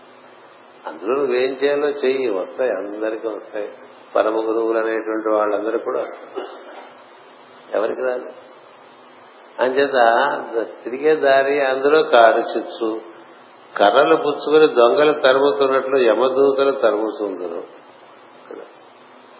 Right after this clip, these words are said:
అట్నుంచి ఎవరో వస్తున్నారని ఇటు పరిగెడతాం, ఇటు నుంచి ఎవరో వస్తున్నారని ఇటు పరిగెడతాం కదా. మనం అదే కదా, బార్డర్స్ అని జాగ్రత్తగా కాపాడుకుంటూ, ఎవరిలో దొంగలు దొరుకుతారేమో నానా బాధ పడిపోతాం.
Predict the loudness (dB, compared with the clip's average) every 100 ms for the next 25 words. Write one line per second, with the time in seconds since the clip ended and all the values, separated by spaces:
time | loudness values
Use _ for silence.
0 | -20 -20 -20 -20 -6 -4 0 0 2 0
1 | 0 -4 -4 -4 -4 -4 -4 -6 -4 -6
2 | -6 -8 -4 -4 -4 -6 -8 -8 -8 -8
3 | -10 -8 -10 -8 -10 -10 -10 -6 -6 -6
4 | -10 -20 -20 -18 -10 -6 -6 -4 -2 -2
5 | -2 -4 -6 -14 -18 -20 -20 -20 -20 -4
6 | -2 0 -2 -4 -4 -2 0 -2 -2 -4
7 | -6 -6 -6 -6 -6 -8 -12 -12 -14 -20
8 | -20 -20 -20 -20 -14 -8 -6 -4 -2 -2
9 | -2 -4 -6 -6 -2 -2 -2 -4 -6 -6
10 | -6 -6 -6 -6 -8 -12 -14 -16 -16 -20